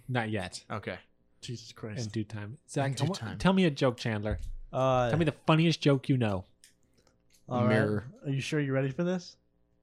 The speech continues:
Speaker 1: No.
Speaker 3: Like, uh, like, actually, are you sure you're ready for this?
Speaker 1: Make
Speaker 2: Yes.
Speaker 1: sure it's not racist, so we don't get demonetized.
Speaker 3: Uh,
Speaker 2: We're not monetized to start with.
Speaker 1: <laughs> Hey.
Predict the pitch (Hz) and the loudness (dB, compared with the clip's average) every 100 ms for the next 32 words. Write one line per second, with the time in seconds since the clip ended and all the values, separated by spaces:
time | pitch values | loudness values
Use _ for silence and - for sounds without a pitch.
0 | _ _ _ _ _ _ 123 131 139 139 | _ _ _ _ _ _ -4 -2 0 2
1 | 139 135 131 - 151 139 135 - 135 131 | 2 4 4 2 0 0 0 -2 -2 0
2 | 127 135 151 160 - 131 110 160 160 151 | -2 -2 -4 -4 -4 -4 0 0 -2 -2
3 | 143 120 107 120 - 101 98 - _ _ | -4 -2 0 -2 -2 -8 -8 -12 _ _
4 | _ _ _ - 104 110 113 104 98 95 | _ _ _ -10 -6 -6 -6 -8 -8 -8
5 | 101 95 92 90 95 - _ - 131 123 | -8 -10 -10 -10 -12 -14 _ -6 0 2
6 | 127 175 175 170 110 113 165 131 127 123 | 6 6 8 6 4 2 4 4 4 2
7 | 127 120 - 151 - 151 135 - 135 139 | 2 0 6 8 8 6 2 0 0 0
8 | 131 117 123 110 113 | 0 0 2 2 2